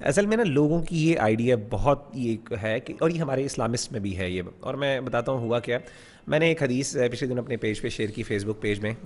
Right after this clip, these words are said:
कि अल्लाह के रसूल सल्लल्लाहु अलैहि वसल्लम ने फरमाया, "युस्तजाबु लि अहदिकुम", एक बंदे की दुआ कबूल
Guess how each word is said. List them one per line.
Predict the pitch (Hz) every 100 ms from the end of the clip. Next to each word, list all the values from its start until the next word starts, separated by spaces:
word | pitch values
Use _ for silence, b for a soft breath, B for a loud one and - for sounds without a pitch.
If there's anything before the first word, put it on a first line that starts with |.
| 139
कि | 117
अल्लाह | 110 113
के | 110
रसूल | 107 113
सल्लल्लाहु | 120 107 104 104
अलैहि |
वसल्लम | 101 110 104
ने |
फरमाया, | 107 107 110
"युस्तजाबु | 110 - 110 113 110
लि | 104
अहदिकुम", | 98 117 113 110 104 b b -
एक | 113
बंदे | 113 110
की | 110
दुआ | 104 104
कबूल | 104 110 110